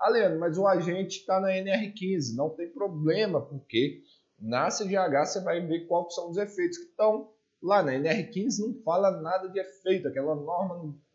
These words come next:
não serve pra nada, a não ser pra pagamento de insalubridade ou não, só pra você laudar, só pra fazer laudo, tanto, é, laudo de insalubridade como laudo de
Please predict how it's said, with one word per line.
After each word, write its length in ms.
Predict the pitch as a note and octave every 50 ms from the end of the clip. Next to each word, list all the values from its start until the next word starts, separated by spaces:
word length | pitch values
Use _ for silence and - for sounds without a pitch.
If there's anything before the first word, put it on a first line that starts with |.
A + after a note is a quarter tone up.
| _ _ _
não 80 | C#3 C3+
serve 340 | - - E3+ D#3+ F3 -
pra 220 | - G3 F#3+ G3 F#3+
nada, 440 | F3+ D#3 D3+ D3 D3+ E3 F3 F3+ F#3
a 60 | F#3
não 160 | F#3 F#3+ F#3
ser 400 | - - - - D3 D3+ E3 -
pra 80 | - F3+
pagamento 720 | F#3 - F#3+ G3 F#3+ F3+ D#3+ D#3 D3+ D#3+ F3+ F3+ F3+ D#3
de 100 | D3 D3
insalubridade 800 | D#3 D3+ - D#3+ D#3 D#3 D3+ D3 D3 C3+ A2+ A2+ B2 C#3+ D#3 G3
ou 80 | - -
não, 180 | D#3 C#3 A2 -
só 240 | - - - F3+
pra 80 | F#3+ -
você 100 | - -
laudar, 680 | G#3 G#3 G#3 G#3 G3+ G3 E3 C#3+ C3 A2+ G2 E2 - - - - _ _ _ _ _ _ _ _ _ _
só 220 | _ - - D#3+ F3+
pra 160 | - G3+ F#3
fazer 280 | G3 G3+ F3+ E3+ G3 G#3
laudo, 460 | D4+ A3 D3 B2+ A#2+ G#2+ G2 - -
tanto, 540 | D#3+ D#3+ F#3+ - - F#3+ E3+ D#3 - - - - _ _ _ _ _ -
é, 200 | A#2+ B2 B2+ B2+
laudo 320 | A#2+ A#2+ C3 C#3 D3 C#3
de 60 | C#3
insalubridade 760 | C#3+ C#3 - D3 C#3+ C#3+ C#3+ C#3+ C3+ B2+ C#3 D#3 F3 F3+ - -
como 480 | F#3+ F#3 F#3 F#3 F3+ F3+ F3 E3+ E3+ E3
laudo 360 | E3 E3 E3 D#3+ D3+ D3+ D3 C#3+
de 600 | D#3 D#3+ D#3+ D#3 D#3 D3+ D3+ D3+ C#3 C3+ B2+ -